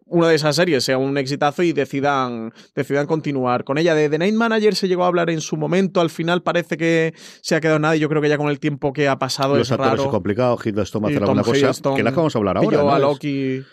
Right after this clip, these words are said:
Speaker 1: claro, entre medias.
Speaker 2: que tenemos aquí toda la serie de Disney Plus del universo Marvel y que no sabemos si van a ser miniseries por el hecho de que al final son actores de, bueno, de, de, de prestigio que vienen en la parte del,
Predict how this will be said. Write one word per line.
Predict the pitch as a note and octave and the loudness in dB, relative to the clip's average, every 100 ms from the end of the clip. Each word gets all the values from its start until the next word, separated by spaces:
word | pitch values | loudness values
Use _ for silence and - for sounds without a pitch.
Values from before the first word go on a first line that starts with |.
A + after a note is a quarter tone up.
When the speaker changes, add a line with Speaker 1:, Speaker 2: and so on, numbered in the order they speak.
| - - | -20 -10
Speaker 1:
claro, | C3 | -8
entre | B2 A#2+ | -6 -8
medias. | C3+ C3+ | -6 0
Speaker 2:
que | C3 | 2
tenemos | A2+ A2+ D3 E3 | 2 2 2 0
aquí | D#3 | 0
toda | E3 D#3 | 2 2
la | C#3+ | 2
serie | - D3 | 0 2
de | C#3+ | 4
Disney | C#3 C#3 B2 | 4 2 0
Plus | D3 E3+ D3 | 2 2 2
del | A#2 G#2 | 0 0
universo | G#2 G#2 - B2+ | 2 0 0 0
Marvel | D#3 F3 G3 A3+ - | 0 2 0 0 -4
y | A#2+ | -4
que | - G#2+ | -2 0
no | A2 A#2 | 0 0
sabemos | - A#2+ D3 A2+ - | 0 0 0 -2 -4
si | G#2 | -2
van | G#2 | -2
a | A2+ | -2
ser | B2 | -2
miniseries | A2+ A2 G2+ D3 B2+ F2 | -2 -2 -2 -2 0 -2
por | - D2 | -6 -8
el | D#2+ | -6
hecho | - | -6
de | E2+ | -6
que | |
al | E2 | -6
final | F2 | -6
son | E2+ F2 | -6 -6
actores | F2+ F2 E2+ | -4 -4 -2
de, | F2+ F2+ F2+ F2+ F2+ | -2 -2 -2 -2 -2
bueno, | D#3 E3 | -4 -4
de, | F#2+ F2+ | -4 -6
de, | E2+ F2+ | -4 -8
de | E2 F2 | -6 -6
prestigio | D#2 E2+ F2+ G2+ | -6 -8 -6 -6
que | F2 | -4
vienen | F2 F2 | -4 -4
en | E2+ | -4
la | F2 | -6
parte | E2 F2 | -8 -8
del, | F2 E2+ F2 F2 | -6 -6 -6 -8